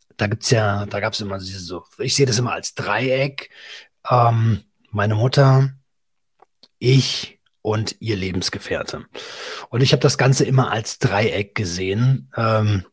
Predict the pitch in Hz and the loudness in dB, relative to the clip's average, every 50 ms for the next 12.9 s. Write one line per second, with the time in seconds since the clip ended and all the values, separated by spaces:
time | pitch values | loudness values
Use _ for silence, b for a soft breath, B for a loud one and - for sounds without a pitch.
0 | _ _ - - 98 98 107 101 - 113 98 90 - _ - _ _ _ - 101 | _ _ -6 -4 -2 -2 0 0 0 -2 -2 -4 -8 _ -18 _ _ _ -16 -8
1 | 101 98 95 95 92 95 95 95 90 87 90 95 98 95 98 104 104 104 104 - | -4 -2 0 0 0 0 0 0 0 -2 -4 -6 -6 -4 -4 -4 -2 -2 -2 2
2 | - 98 107 - - - 107 107 107 - - 120 113 110 110 113 107 101 98 98 | 4 4 4 4 2 0 2 0 0 0 0 0 2 2 2 0 0 -2 -2 -4
3 | 107 101 - - - - - - 110 113 - - - - 120 113 117 113 107 B | -4 -6 -6 -6 -8 -6 -6 -4 -4 -4 -4 -4 -2 -2 0 2 2 0 0 B
4 | B B B B B B B B B B B B B B _ _ - - 127 117 | B B B B B B B B B B B B B B _ _ -2 2 4 6
5 | 110 104 101 101 104 98 90 87 85 92 98 107 - - - - 165 - - 220 | 6 6 4 4 2 0 -2 0 2 4 4 4 4 2 4 4 4 6 6 4
6 | 180 - - B B B B B B B B B - _ _ - - 127 123 120 | 4 4 0 B B B B B B B B B -20 _ _ -2 2 4 4 6
7 | 117 117 113 113 110 107 120 - - - _ - - - 131 120 113 - - - | 6 6 6 6 6 4 2 0 -2 -12 _ -10 -2 2 4 4 4 2 -2 -8
8 | - _ _ _ _ - - 156 139 120 127 - - 131 110 131 127 120 - 139 | -8 _ _ _ _ -10 -4 -2 2 2 2 4 4 4 6 6 4 4 4 2
9 | 127 127 123 110 113 123 120 117 101 123 104 110 101 104 107 - - - 104 95 | 2 4 4 4 4 2 2 4 4 2 4 4 2 2 0 0 0 0 -2 0
10 | - - 95 87 85 - - - - 85 82 78 76 82 _ B B B 117 113 | -2 -2 -2 -2 -4 -4 -4 -6 -6 -6 -8 -8 -10 -12 _ B B B -16 -16
11 | B B B B B B B B B B B 120 B B _ - 123 - - 131 | B B B B B B B B B B B -18 B B _ -4 -2 0 2 4
12 | 123 139 131 - - - - - - - 143 135 131 131 127 127 139 | 4 4 4 2 0 -2 -4 -2 4 6 8 10 10 10 10 8 8